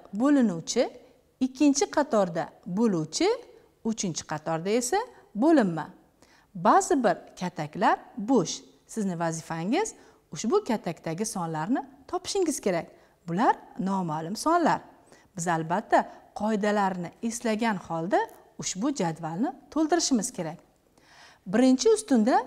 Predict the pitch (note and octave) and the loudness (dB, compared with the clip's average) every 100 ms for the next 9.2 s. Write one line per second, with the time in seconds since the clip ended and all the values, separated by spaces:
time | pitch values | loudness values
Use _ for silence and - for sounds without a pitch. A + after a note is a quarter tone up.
0 | - F#3+ F#3+ C4+ C4 B3+ B3+ G4 F4+ G#3+ | -2 -2 2 4 6 4 4 2 4 4
1 | E3 E3 A3+ - _ _ _ E3 F3+ A#3+ | 2 -2 -4 -6 _ _ _ -4 2 4
2 | A3 F#3 D4+ F4 F#4+ C#4+ D#3+ D#3+ - _ | 4 2 0 4 4 4 2 -6 -18 _
3 | _ _ _ _ - A#3+ B4+ - - - | _ _ _ _ 0 2 2 0 -8 -20
4 | _ _ _ - G#3 A#3 F3 D#3+ E3 G3 | _ _ _ -4 0 0 0 -6 -8 -2
5 | E4+ E4+ G#4+ G#4 - A3+ E3 E3 - _ | -2 -2 -2 -2 0 0 0 -6 -16 _
6 | _ _ _ _ _ _ _ _ - G#3 | _ _ _ _ _ _ _ _ 0 6
7 | G4 G4+ E4+ - C4 - C#4 A#3+ G3 A#3+ | 6 6 2 0 -4 2 2 2 0 -2
8 | A#3+ - G#3+ F3 D#3+ - F3 G3 A3 F#3+ | -2 -2 -2 -2 -4 -6 -2 2 2 0
9 | E3+ D#3+ | -2 -4